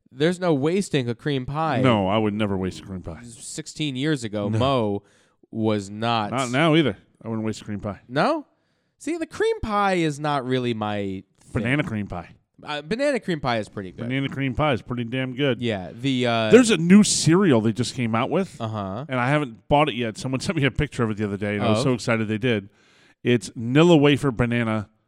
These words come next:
Speaker 2: Pudding, uh, cereal.
Speaker 1: No.
Speaker 2: Yeah.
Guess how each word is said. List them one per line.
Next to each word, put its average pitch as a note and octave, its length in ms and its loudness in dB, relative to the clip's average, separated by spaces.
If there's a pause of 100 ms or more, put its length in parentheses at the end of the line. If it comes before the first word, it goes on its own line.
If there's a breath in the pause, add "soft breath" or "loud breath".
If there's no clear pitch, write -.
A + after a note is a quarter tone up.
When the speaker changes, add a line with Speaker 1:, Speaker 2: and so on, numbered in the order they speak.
(180)
Speaker 2:
Pudding, G#2+ 440 -2 (640)
uh, A2+ 400 0
cereal. A2+ 480 -4 (720)
Speaker 1:
No. G#2 540 -8
Speaker 2:
Yeah. C3 460 4